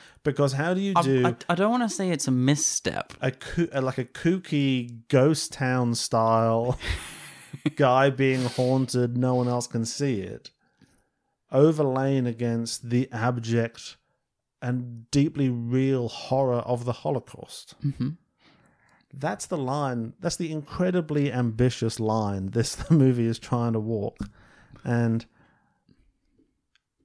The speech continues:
Speaker 1: it weirdly kind of did it.
Speaker 2: Yeah, I don't think it, I don't think there were parts where it didn't work.
Speaker 1: That's the weirdest thing about it, is that it
Speaker 2: <laughs>
Speaker 1: actually kind of worked.
Speaker 2: Yeah.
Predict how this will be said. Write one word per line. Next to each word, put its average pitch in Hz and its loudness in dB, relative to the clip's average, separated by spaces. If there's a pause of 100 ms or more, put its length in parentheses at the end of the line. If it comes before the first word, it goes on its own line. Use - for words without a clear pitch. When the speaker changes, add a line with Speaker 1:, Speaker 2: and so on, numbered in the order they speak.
(1120)
Speaker 1:
it - -12
weirdly 311 -2 (280)
kind 277 -4
of 262 -2 (140)
did 185 2
it. 403 -2 (760)
Speaker 2:
Yeah, 123 8 (280)
I 123 6
don't 143 6
think 127 2
it, 107 2
I 127 6
don't 151 4
think 143 4
there 131 4
were 127 4
parts 127 4
where 117 2
it - -4 (120)
didn't 117 4 (500)
work. 117 6
Speaker 1:
That's 254 2
the 302 4
weirdest 190 8
thing 135 6
about 113 6
it, 123 6
is 143 6
that 160 10
it 151 6
Speaker 2:
<laughs> - -6
Speaker 1:
actually 165 2
kind 151 2
of 131 2
worked. 120 2 (840)
Speaker 2:
Yeah. 160 0